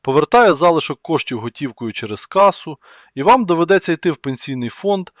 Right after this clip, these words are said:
писати заяву на зміну банку, відкривати новий рахунок в іншому банку, чекати, поки все оформлять,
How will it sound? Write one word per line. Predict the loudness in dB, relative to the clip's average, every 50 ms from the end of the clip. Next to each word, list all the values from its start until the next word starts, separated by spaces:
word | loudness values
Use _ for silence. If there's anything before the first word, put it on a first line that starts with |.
| -20 -20 _ _ _
писати | -8 -2 2 2 2 2 2 -2
заяву | -2 0 2 4 4 2 2 0
на | -4 -6 -8
зміну | -6 -8 -8 -8 -8 -10
банку, | -6 0 2 2 2 2 -2 -10 -14 -16 -16 -16 _ _ -20 -20 _ _ _
відкривати | -10 -10 -6 0 0 2 4 4 2 2 0
новий | -4 0 -2 0 2 2 2
рахунок | 2 0 -4 -8 -10 -10 -10 -10 -12
в | -10
іншому | -8 -6 -6 -6 -6 -8 -8 -10 -10
банку, | -6 -2 0 0 0 -2 -8 _ -20 -20 _ _ -20 -20 _ _ _
чекати, | -8 -8 -2 2 4 4 4 2 -4
поки | _ -2 -4 -4 -4 -6
все | -8 -4 0 0
оформлять, | 0 0 -2 -6 -14 -14 -14 -14 -14 -16 -18 -18 _